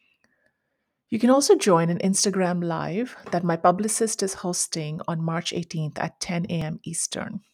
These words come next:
Visit w w w dot instagram dot com forward slash nardi underscore media, N A R D I,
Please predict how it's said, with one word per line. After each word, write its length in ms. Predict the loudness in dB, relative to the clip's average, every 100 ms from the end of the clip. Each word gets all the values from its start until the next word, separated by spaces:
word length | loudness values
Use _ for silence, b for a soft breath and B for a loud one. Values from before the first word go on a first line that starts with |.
| _ _ _ _ _ _ _ _ 2
Visit 440 | 4 6 4 2 -12 _ _ _ 2
w 300 | 4 4 2
w 300 | 0 0 0
w 320 | 0 0 -2
dot 180 | -2 -4
instagram 560 | -6 -6 -6 -4 -4
dot 220 | -4 -8 -8
com 400 | -6 -4 -4 -6 B B B B B
forward 380 | 2 6 8 6
slash 680 | 2 2 2 2 2 0 0
nardi 600 | 0 2 4 4 4 0 0
underscore 720 | -2 -2 -4 -2 0 0 -2 -4
media, 560 | -4 -2 -4 -6 -8 -6
N 140 | -2 0
A 100 | 0
R 160 | -2
D 180 | -4 -4
I, 380 | -4 -4 -6